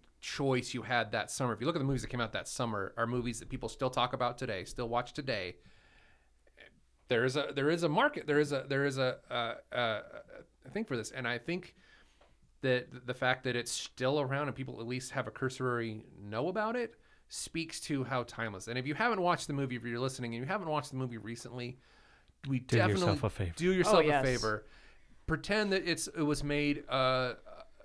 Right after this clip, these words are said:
Speaker 1: uh, this year. Don't even think about it being twenty years
Speaker 3: Well,
Speaker 1: old, and you will be
Speaker 3: especially
Speaker 1: shocked at
Speaker 3: like we
Speaker 1: how
Speaker 3: brought up
Speaker 1: relatable it
Speaker 3: over
Speaker 1: is.
Speaker 3: and over again, some of these secondary and tertiary characters
Speaker 2: <laughs> Yeah.
Speaker 3: are huge stars now.
Speaker 1: Mm-hmm,
Speaker 3: Huge
Speaker 1: mm-hmm.
Speaker 3: stars.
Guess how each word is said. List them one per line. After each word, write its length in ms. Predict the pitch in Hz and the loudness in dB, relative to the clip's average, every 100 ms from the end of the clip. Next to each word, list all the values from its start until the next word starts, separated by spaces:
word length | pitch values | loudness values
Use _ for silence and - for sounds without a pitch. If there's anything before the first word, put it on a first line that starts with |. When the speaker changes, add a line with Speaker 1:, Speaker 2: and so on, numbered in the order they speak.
| - | -8
Speaker 1:
uh, 120 | 139 - - 139 | -8 -8 -12 -6
this 300 | 131 135 - | -4 -4 -4
year. 300 | 113 - - - _ _ _ - | -6 -6 -10 -18 _ _ _ 2
Don't 280 | 180 190 | 4 4
even 220 | 180 160 131 | -2 -4 -4
think 220 | 139 131 | -6 -2
about 180 | 127 123 | 0 0
it 40 | |
being 180 | 127 120 | -2 -4
twenty 260 | - 131 131 | -4 -2 0
years 160 | 127 | 0
Speaker 3:
Well, 140 | 127 123 202 | 2 4 4
Speaker 1:
old, 20 | 185 | 4
and 100 | 143 | 2
you 40 | 135 | 4
will 0 | |
be 60 | 220 | 4
Speaker 3:
especially 640 | 185 175 208 - 143 139 | 6 4 4 2 2 -2
Speaker 1:
shocked 720 | 127 - - 143 110 87 - - | -6 -8 2 4 4 2 -8 -6
at 80 | - | 0
Speaker 3:
like 180 | 175 170 | 2 4
we 60 | |
Speaker 1:
how 480 | 120 117 113 107 107 - _ _ _ _ - | 4 6 4 2 -4 -14 _ _ _ _ -4
Speaker 3:
brought 160 | 120 | 0
up 60 | 120 | 2
Speaker 1:
relatable 240 | 117 110 | 2 0
it 20 | |
Speaker 3:
over 240 | 107 170 185 | -2 -2 -2
Speaker 1:
is. 60 | |
Speaker 3:
and 100 | 175 | -2
over 240 | 175 185 196 | -2 -4 -6
again, 260 | 160 139 | -4 -4
some 200 | 143 160 | -2 -2
of 100 | 156 | -2
these 340 | 147 147 - - | -2 -4 -6 -8
secondary 600 | - 156 170 165 156 143 | -10 -8 -6 -4 -2 -2
and 140 | 143 143 - | -4 -6 -8
tertiary 680 | - 240 254 - 160 139 | -8 -6 -8 -6 -4 -4
characters 640 | 139 - 139 139 - 143 - | -6 -8 -8 -8 -6 -6 -2
Speaker 2:
<laughs> 20 | |
Yeah. 120 | 165 | 0
Speaker 3:
are 100 | 262 | 0
huge 640 | 262 - 381 403 415 403 381 | -2 -2 2 4 4 2 0
stars 640 | - 403 427 453 453 415 302 | -6 -4 -2 -2 -4 -6 -8
now. 380 | 277 - - - - - | -10 -10 -14 -16 -18 -10
Speaker 1:
Mm-hmm, 100 | 117 | -6
Speaker 3:
Huge 100 | 123 | -4
Speaker 1:
mm-hmm. 260 | 151 226 226 | -2 -2 -4
Speaker 3:
stars. 880 | - - 143 156 240 311 - - | -6 -4 -2 -2 -4 -6 -12 -12